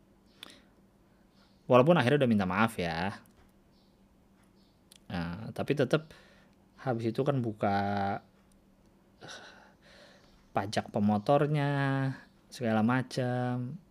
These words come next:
Ah. Klasik merasa lebih baik dari orang lain. Kasus klasik, eh,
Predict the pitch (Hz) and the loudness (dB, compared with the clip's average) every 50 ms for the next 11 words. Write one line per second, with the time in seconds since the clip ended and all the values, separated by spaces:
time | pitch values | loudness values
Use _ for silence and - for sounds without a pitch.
0 | _ _ _ _ - - 170 - - - - - - - - _ _ _ _ _ | _ _ _ _ -12 -10 -10 -10 -10 -12 -14 -18 -20 -20 -20 _ _ _ _ _
1 | _ _ - - - - - - - - - _ _ _ _ _ _ _ _ _ | _ _ -20 -20 -20 -20 -20 -20 -20 -20 -20 _ _ _ _ _ _ _ _ _
2 | _ _ _ _ _ _ _ _ _ _ _ _ - 165 170 165 - - 202 185 | _ _ _ _ _ _ _ _ _ _ _ _ 4 4 4 6 6 4 4 4
3 | - - _ - - - _ _ _ _ _ _ - 143 139 147 151 151 143 - | 2 -6 _ -20 -20 -20 _ _ _ _ _ _ -4 0 4 4 4 4 2 2
4 | - 156 151 147 147 143 139 135 135 135 135 131 139 135 - 139 123 127 123 117 | 4 6 6 6 6 4 2 2 2 4 4 4 2 2 2 2 2 2 2 2
5 | 120 117 117 117 113 110 110 110 107 107 107 - - 120 117 - - 113 - - | 2 0 0 0 -2 -2 -2 -4 -4 -6 -8 -8 -8 -8 -6 -6 -6 -8 -6 -6
6 | - 127 117 - - 120 117 - - - _ - - - - - - - - - | -4 -4 -4 -2 -4 -4 -6 -6 -14 -20 _ -20 -20 -20 -20 -20 -20 -20 -20 -20
7 | _ _ _ _ _ - - - _ _ _ _ - - _ _ _ _ _ _ | _ _ _ _ _ -20 -20 -20 _ _ _ _ -20 -20 _ _ _ _ _ _
8 | _ _ _ _ 131 127 120 120 117 113 | _ _ _ _ -8 -6 -4 -4 -4 -4